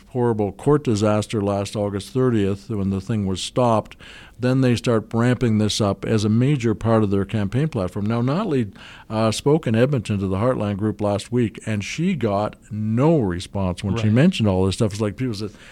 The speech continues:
Speaker 1: sort of saying, like, "What? You know, okay, you're saying all this, but you're not gonna win, so why should we even care?" It was remarkable to hear her talking about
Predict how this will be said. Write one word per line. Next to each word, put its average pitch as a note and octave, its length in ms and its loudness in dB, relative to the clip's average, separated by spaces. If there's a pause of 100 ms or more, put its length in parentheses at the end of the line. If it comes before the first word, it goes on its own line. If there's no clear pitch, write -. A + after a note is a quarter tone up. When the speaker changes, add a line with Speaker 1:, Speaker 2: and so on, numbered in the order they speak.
(160)
Speaker 1:
sort B2+ 260 -2
of G#2 120 -4
saying, A2+ 240 -2
like, G2+ 180 -4
"What? A2+ 540 -2
You A#2+ 80 -2
know, B2 80 2
okay, A2+ 260 -2
you're G#2 160 0
saying C#3 320 0
all G2 160 0
this, G2+ 140 -2
but - 160 -16
you're G#2+ 80 -2
not A#2+ 180 0
gonna A2 160 -4
win, G2+ 460 0
so G2 180 0
why G#2 240 2
should G#2 200 -6
we G#2 180 0
even G2 240 -4
care?" A2 260 -2
It A2+ 60 -2
was B2 240 2
remarkable A#2+ 1080 4 (320)
to A#2+ 100 -2
hear D3+ 200 2
her C#3+ 140 2
talking B2 440 -2
about G2 360 -2